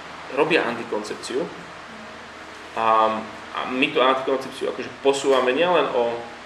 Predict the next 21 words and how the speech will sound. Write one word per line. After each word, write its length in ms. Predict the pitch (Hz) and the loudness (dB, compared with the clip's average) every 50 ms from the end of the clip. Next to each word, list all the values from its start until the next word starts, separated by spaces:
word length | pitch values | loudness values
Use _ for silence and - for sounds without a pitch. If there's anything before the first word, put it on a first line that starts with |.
| - - - - | -16 -12 -8 -6
tie 80 | 117 | -2
prirodzené, 640 | - 123 117 117 120 117 123 127 127 147 175 190 - - - | 0 4 4 4 4 6 6 6 6 6 4 4 2 0 2
ale 240 | 101 107 117 113 117 - | 4 4 4 4 4 4
hovoríme, 400 | 135 139 139 135 135 131 131 127 | 6 6 8 8 6 6 6 4
že, 220 | 127 123 120 117 113 113 - - - - - - - - - - | 4 6 4 4 4 2 -2 -10 -12 -14 -16 -16 -16 -14 -10 -10
OK, 120 | - - - 190 170 123 | -4 2 4 4 4 4
že 80 | 123 123 | 2 2
Pán 160 | - 127 131 | 2 2 4
Boh 160 | 139 143 135 | 4 2 4
nás 400 | 135 123 120 117 - - - - - - - - - - - - - - | 4 2 2 0 -2 -6 -8 -10 -10 -12 -14 -14 -14 -14 -14 -12 -4 2
dal 200 | 123 127 127 123 | 6 6 6 6
správcami 920 | 120 - - - 120 113 113 120 131 127 - 143 127 123 127 127 131 135 - - - - - - - - - - - - - - - - - - - - - - - - | 4 2 -2 0 2 4 6 6 6 6 4 0 0 2 0 0 -2 -2 -6 -10 -14 -14 -16 -12 -10 -8 -8 -8 -8 -12 -14 -16 -16 -16 -16 -16 -16 -14 -14 -14 -6 0
tejto 240 | - 123 120 120 117 | 0 0 2 0 0
zeme, 560 | - 120 127 135 143 165 180 196 202 - - 127 | 2 4 6 6 8 8 8 6 6 4 2 -2
našich 280 | 113 117 - - 120 117 | -2 -4 -4 -4 -2 0
manželstiev, 800 | 117 123 127 135 135 135 - - - 139 131 131 135 135 135 135 | 0 2 2 2 0 0 0 2 4 6 8 8 8 6 6 4
aj 320 | - - - - - 104 107 - - | 0 -4 -8 -10 -10 -12 -10 -6 -6
technológií, 680 | 113 - - - 131 127 131 135 139 139 139 151 160 156 - | -6 -6 -2 2 4 6 8 8 6 4 4 0 -2 -2 2
ktoré 240 | - 170 165 170 170 | 2 4 4 4 4
máme. 400 | 175 180 - 190 202 214 226 226 - - - - - - - - - - - - - - - - - - - - - | 4 2 2 2 2 2 0 0 -4 -8 -10 -12 -12 -14 -14 -14 -14 -14 -14 -14 -14 -16 -16 -16 -14 -14 -10 -2 2
A, 440 | 113 113 113 113 113 113 113 113 113 | 4 6 6 6 6 6 4 4 2